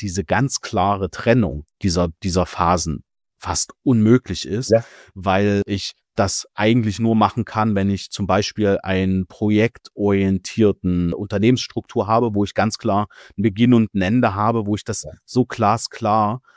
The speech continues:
Speaker 1: eben vorantreiben kann. Aber jetzt in einem Unternehmen dieses Phasenmodell zu denken, wo ich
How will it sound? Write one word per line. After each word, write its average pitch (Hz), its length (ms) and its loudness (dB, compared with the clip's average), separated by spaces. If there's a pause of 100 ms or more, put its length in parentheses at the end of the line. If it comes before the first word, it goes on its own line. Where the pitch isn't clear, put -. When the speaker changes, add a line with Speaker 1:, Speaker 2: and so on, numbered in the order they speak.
(180)
Speaker 1:
eben 104 360 4
vorantreiben 104 800 -2
kann. 80 360 -10 (200)
Aber 95 220 0
jetzt 101 180 -2
in 113 140 -2
einem 107 120 0
Unternehmen 110 540 2
dieses 123 300 -4
Phasenmodell 117 720 2
zu - 140 -10
denken, 110 560 2 (260)
wo 98 260 0
ich - 240 -2